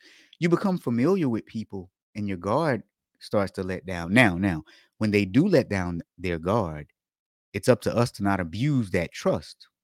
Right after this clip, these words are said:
So I'm not saying get people to let down their guard so that you can manipulate, abuse. No, that's crazy. That's crazy. Now, Marsha says,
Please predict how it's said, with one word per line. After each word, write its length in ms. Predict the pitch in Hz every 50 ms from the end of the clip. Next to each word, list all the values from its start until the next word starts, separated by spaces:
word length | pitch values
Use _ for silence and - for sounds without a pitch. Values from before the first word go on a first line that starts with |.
| _ _ _ _ _ _ _ _ _ _
So 140 | - 92
I'm 140 | 98 117 143
not 160 | 139 127 127
saying 320 | - - 135 127 120 113 107
get 180 | 101 117 113
people 240 | - 127 110 107 107
to 60 | 101
let 220 | 92 98 104 101 -
down 220 | 107 101 101 101
their 120 | 98 95 87
guard 340 | 87 98 98 98 98 87
so 120 | - 101 95
that 200 | 95 87 - -
you 60 | 101
can 140 | - 98 85
manipulate, 540 | 87 90 98 98 - 104 95 98 98 95 90
abuse. 380 | 82 82 92 101 104 98 -
No, 160 | - - 131
that's 180 | 156 175 - -
crazy. 760 | - - - - - 180 160 147 110 98 85 76 78 85 87 _ _ _ _ _ _ _ _ _ _ _ _ _ _ _ _ _ _ _ _ -
That's 180 | 113 113 -
crazy. 540 | - - 139 127 110 90 78 73 76 - - _ _ _ _ _ _ _ _ _ _ _ _ _ _ _ _ _ _ _ _ _ _ _ _ _ _ _ _ _ _ _ _ _ _ _ _ _
Now, 80 | - 80
Marsha 520 | 82 85 95 113 123 127 - - 92 85
says, 460 | - - - 82 78 76 76 71 -